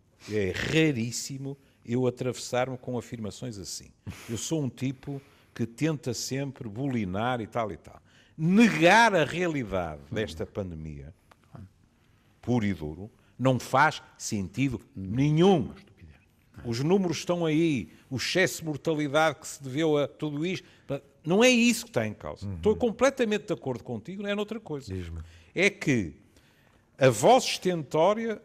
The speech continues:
Speaker 1: de algumas destas pessoas, a, a maneira como alguns média aproveitam
Speaker 2: Sim.
Speaker 1: a, a, a, a forma como, como elas se expressam. Agora, por exemplo, acabo de saber, não sei se é verdade, se é mentira,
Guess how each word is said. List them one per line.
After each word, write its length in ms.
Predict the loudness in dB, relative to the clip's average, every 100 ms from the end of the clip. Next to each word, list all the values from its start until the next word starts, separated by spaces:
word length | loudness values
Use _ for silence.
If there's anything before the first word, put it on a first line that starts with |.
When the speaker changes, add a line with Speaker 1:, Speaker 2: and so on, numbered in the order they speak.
| -4
Speaker 1:
de 80 | 2
algumas 400 | 2 2 -2 -2
destas 280 | -4 -8 -12
pessoas, 640 | -14 -16 -16 -18 -20 _ _ _ _ _ _ _ _ _ 2
a, 500 | 8 8 8 6 4
a 40 |
maneira 480 | 6 6 8 8 6
como 240 | 2 0 2
alguns 400 | 2 0 -2 -2
média 560 | 0 0 -2 -6 -8 _
aproveitam 960 | -6 -2 2 0 2 6 6 6 -2 -6
Speaker 2:
Sim. 300 | -4 -6 -6 -10 -6
Speaker 1:
a, 920 | -2 -2 -2 -2 -2 -4 -6 -6 -6
a, 20 |
a, 20 | -8
a 20 |
forma 360 | 0 0 0
como, 440 | -6 -8 -8 -8 -10 _ _ _
como 200 | -12 -2 0
elas 220 | 2 0
se 60 |
expressam. 640 | -4 -4 2 2 2 -4 -14 -18 -18 -6
Agora, 260 | 2 4 4
por 140 | 0
exemplo, 360 | 0 0 0 0
acabo 240 | 2 0
de 60 | 0
saber, 260 | -4 -2 -2
não 100 | -4
sei 160 | -6
se 100 | -4
é 40 | -4
verdade, 240 | -4 -4
se 80 | -4
é 20 |
mentira, 420 | -6 -6 -6 -8